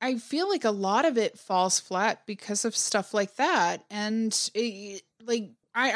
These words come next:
I don't know. The, the biggest part for me, though, was, uh, not letting Rapunzel die. I mean, even if,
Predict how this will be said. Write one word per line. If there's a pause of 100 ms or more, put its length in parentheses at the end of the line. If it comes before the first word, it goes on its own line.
I
don't
know.
The,
the
biggest
part
for
me,
though,
was, (180)
uh,
not (220)
letting
Rapunzel
die. (680)
I
mean,
even
if,